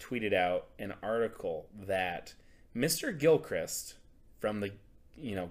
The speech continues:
Giltinis and Gilgronis, he asked the former Wallabies player Adam Freyer, the general manager at the Giltinis at the time, to find buyers for the two clubs late last year.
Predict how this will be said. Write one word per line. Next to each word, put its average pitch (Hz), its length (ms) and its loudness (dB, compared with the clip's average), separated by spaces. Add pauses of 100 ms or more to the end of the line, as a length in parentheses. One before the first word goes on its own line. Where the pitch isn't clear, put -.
Giltinis 110 680 0
and 101 140 -6
Gilgronis, 101 640 -2 (640)
he 220 400 -4
asked 170 500 0
the 107 80 -2
former 147 440 0
Wallabies 127 560 2
player 104 480 0
Adam 170 320 -2
Freyer, 107 640 0
the 104 80 -6
general 110 300 -2
manager 117 460 -2
at 101 180 -8
the 117 60 -10
Giltinis 110 800 -4
at 82 220 -10
the 151 80 -4
time, 107 400 -6 (320)
to 131 80 -6
find 123 440 -4
buyers 151 500 -2
for 123 200 0
the 113 240 -4
two - 340 -6
clubs 123 440 -2
late 117 260 0
last 104 380 -6
year. 98 180 -6